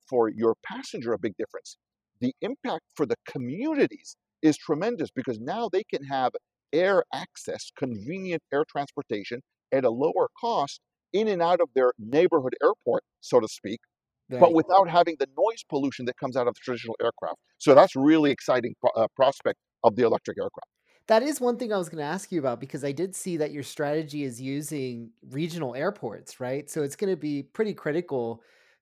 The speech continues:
Speaker 2: to, you know, reducing noise and, and, and all that stuff. But why do you think larger air-, airlines have really avoided using, you know, regional airports? And, and what purpose do you think they're gonna serve you and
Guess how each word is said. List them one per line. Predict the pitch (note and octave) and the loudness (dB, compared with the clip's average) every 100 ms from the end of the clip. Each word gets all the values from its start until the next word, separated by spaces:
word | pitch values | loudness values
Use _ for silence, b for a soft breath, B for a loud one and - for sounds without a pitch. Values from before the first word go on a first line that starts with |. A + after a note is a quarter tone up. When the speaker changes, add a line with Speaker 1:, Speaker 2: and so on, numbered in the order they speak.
| - | -8
Speaker 2:
to, | E3+ D3+ D3 C#3+ C#3 C3 - | -2 0 0 -2 -4 -8 -10
you | G3+ | -4
know, | D#3 | -2
reducing | C#3+ C#3 E3+ E3 D#3+ | -2 -2 -4 -4 -6
noise | D#3 D#3 D#3 D#3 D#3 C3+ | -2 0 2 2 0 -4
and, | C#3+ | -8
and, | C#3 D#3+ E3 | -8 -10 -6
and | F#3+ | -2
all | G3+ | 2
that | G#3+ G3 | 2 2
stuff. | - E3 D#3+ | 2 2 2
But | F#3 F3+ b b b | 0 0 b b b
why | F3+ C4+ | 4 4
do | |
you | F4 | 4
think | F#4 E4 B3+ | 0 -2 0
larger | A3 A3+ A3+ G#3 | 2 2 0 0
air-, | D#3 F#3 F#3+ - | 2 0 -2 -2
airlines | D#3+ G3 F3+ D#3+ C#3 | 0 0 0 -4 -4
have | D3 | -6
really | D3 F3+ | -4 0
avoided | F3+ A#2 C3+ D#3 E3 C#3 | -2 0 -2 0 -2 -4
using, | A#2+ C#3 C#3+ C#3 B2 A2 - | -6 -6 -6 -6 -6 -10 -12
you | C#3 | -10
know, | A#2+ | -10
regional | A#2 C3+ C#3 C#3 A#2 A2 A2+ _ | -8 -10 -8 -8 -8 -10 -14 _
airports? | - C3 D3+ - C3+ G#2+ - - | -12 -8 -8 -4 -4 -4 -10 -12
And, | A#2 - | -14 -14
and | B2+ B2+ | -14 -8
what | D#3+ - | -8 -6
purpose | F3 E3+ D3+ - | -10 -8 -10 -10
do | |
you | C#3+ | -14
think | D3 | -12
they're | C3+ | -14
gonna | C3+ C3 | -12 -12
serve | - - C#3 A#2+ | -12 -6 -6 -6
you | C3+ C#3 C#3 | -6 -4 -4
and | B2+ A#2+ | -6 -8